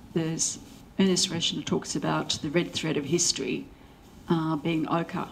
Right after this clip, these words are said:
which connects all of us and our cultures. So it's at the beginning of every culture, everywhere, and civilization within the world, or at the end of it, whether it's at the birth, whether it's at the death,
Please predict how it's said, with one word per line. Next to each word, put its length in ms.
which 260
connects 500
all 180
of 60
us 380
and 120
our 140
cultures. 640
So 160
it's 200
at 80
the 60
beginning 440
of 160
every 200
culture, 520
everywhere, 640
and 140
civilization 760
within 240
the 80
world, 380
or 180
at 100
the 160
end 160
of 80
it, 180
whether 220
it's 200
at 100
the 60
birth, 380
whether 280
it's 200
at 160
the 60
death, 300